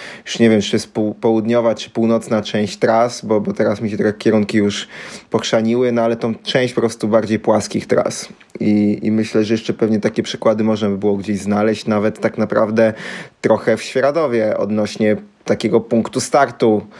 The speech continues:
na Zajęcznik. Też trochę wszystko jest na odwrót, tak? To znaczy największy parking dostępny, który ludzie kojarzą z Zajęcznikiem i z singlami, jest w zasadzie prawie w najwyższym punkcie wszystkich tras, czyli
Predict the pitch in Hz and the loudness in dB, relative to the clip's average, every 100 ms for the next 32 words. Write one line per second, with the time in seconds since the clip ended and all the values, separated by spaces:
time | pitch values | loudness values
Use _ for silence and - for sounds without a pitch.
0 | - - - 113 107 113 107 101 - 101 | -20 -14 0 2 4 4 2 0 -4 -8
1 | - 117 - 107 104 120 - 110 90 117 | -2 -2 0 0 0 -4 -2 -2 0 0
2 | 123 117 104 101 - 113 117 - 104 107 | 0 0 0 -4 -2 -2 -2 -4 -4 -4
3 | - 113 117 135 131 - - 131 123 131 | -2 -2 0 0 -2 -4 0 0 0 -4
4 | 113 120 - 123 117 123 113 117 117 117 | -2 -4 -2 -2 -2 -4 -4 0 2 2
5 | 113 117 - 123 117 117 110 107 - - | 0 -4 -2 0 2 2 -2 -4 -10 -14
6 | - - 110 117 113 - 120 117 117 113 | -14 -6 0 2 2 0 -4 -2 0 -2
7 | - 113 117 117 127 120 113 - - 107 | -2 -2 0 0 0 0 -2 -6 -12 -6
8 | - 113 117 113 - 120 120 110 117 113 | -2 0 2 0 0 0 0 0 -2 -2
9 | 117 120 104 117 113 - - 117 - 110 | -4 -4 -2 0 0 0 -2 -4 -2 -2
10 | - 135 170 - - - - - - - | 2 4 2 0 -14 -14 -12 -14 -10 0
11 | 127 120 120 127 | 2 4 4 2